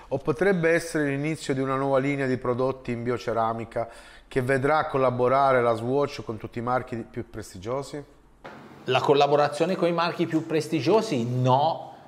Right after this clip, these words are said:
Speaker 2: perché finora è stato fatto un plagio acconsentito, perché comunque sia, sia il Moon,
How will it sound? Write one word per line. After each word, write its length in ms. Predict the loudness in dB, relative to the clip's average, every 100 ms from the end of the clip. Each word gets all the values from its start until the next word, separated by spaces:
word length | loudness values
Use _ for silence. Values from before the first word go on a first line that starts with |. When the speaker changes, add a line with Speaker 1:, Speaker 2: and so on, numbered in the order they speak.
| -16
Speaker 2:
perché 260 | -10 -4 -4
finora 440 | -2 0 2 4
è 60 | 2
stato 280 | 0 -4 -4
fatto 640 | -2 -4 -2 -2 -2 -6 -16 -20 -8
un 260 | -2 -2 2
plagio 840 | 4 6 4 4 4 4 2 -4 -18 -20 -18 -12
acconsentito, 1000 | -4 -2 -2 -4 -2 0 0 -2 -6 -10 -18 -20 -10
perché 240 | -2 0
comunque 380 | 2 0 2 0
sia, 420 | 2 4 4 2 -8 -18 -18 -14
sia 280 | -4 2 4
il 100 | 4
Moon, 240 | -2 -2